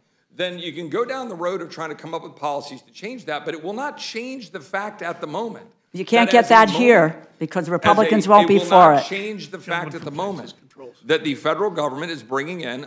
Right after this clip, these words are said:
Speaker 1: among the third highest levels of receipts to the Treasury it ever has as a percentage of G D P, according to the Federal Reserve.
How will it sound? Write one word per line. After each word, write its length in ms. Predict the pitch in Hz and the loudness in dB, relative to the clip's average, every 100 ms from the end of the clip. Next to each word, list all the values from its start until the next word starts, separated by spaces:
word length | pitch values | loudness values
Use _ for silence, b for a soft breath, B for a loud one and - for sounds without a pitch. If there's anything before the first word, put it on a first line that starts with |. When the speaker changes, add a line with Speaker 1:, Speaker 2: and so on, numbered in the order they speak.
| - | -10
Speaker 1:
among 400 | 127 127 127 127 | -6 -6 -6 -10
the 80 | 127 | -12
third 420 | - 127 143 185 | -10 -6 -6 -8
highest 560 | - 139 135 139 - | -10 -6 -4 -6 -10
levels 340 | 131 123 139 131 | -6 -6 -6 -10
of 100 | 156 | -12
receipts 400 | 160 - 127 - | -14 -14 -16 -14
to 80 | 165 | -16
the 60 | |
Treasury 460 | 180 135 127 123 160 | -12 -8 -8 -8 -10
it 60 | 156 | -6
ever 280 | 117 143 170 | -6 -4 -6
has 320 | 127 127 135 | -6 -6 -8
as 80 | 156 | -10
a 60 | 160 | -12
percentage 420 | 151 143 143 143 | -10 -8 -8 -10
of 100 | 160 | -12
G 180 | 123 151 | -12 -10
D 100 | 180 | -12
P, 240 | 135 156 | -10 -10
according 380 | 175 170 180 196 | -6 -6 -6 -8
to 60 | |
the 60 | 190 | -6
Federal 240 | 220 226 233 | -4 -2 -4
Reserve. 440 | 247 277 226 | -2 -4 -6